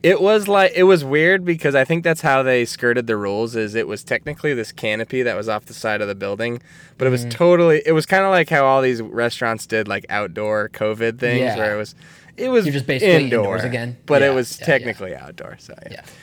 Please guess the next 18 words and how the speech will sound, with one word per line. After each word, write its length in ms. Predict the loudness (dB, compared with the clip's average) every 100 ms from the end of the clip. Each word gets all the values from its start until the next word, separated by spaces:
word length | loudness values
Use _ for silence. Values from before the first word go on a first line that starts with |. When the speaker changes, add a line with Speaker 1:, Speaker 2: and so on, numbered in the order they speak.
| -20 -12
Speaker 2:
Yeah. 240 | -4 -2 -2
Speaker 1:
Um, 120 | -4 -2
but 220 | 2 4
did 160 | 4 6
like 220 | 4 2
that 180 | -2 -4
place. 280 | -10 -12 -8
And 80 |
then 120 | -2 2
another 240 | 2 2
place 320 | 2 0 0
we 100 | 0
went 320 | 2 2 0
and 100 | 0
I 100 | -2
had 260 | 0 0 0
this, 320 | -4 -6 -6
like, 280 | -6 -6 -10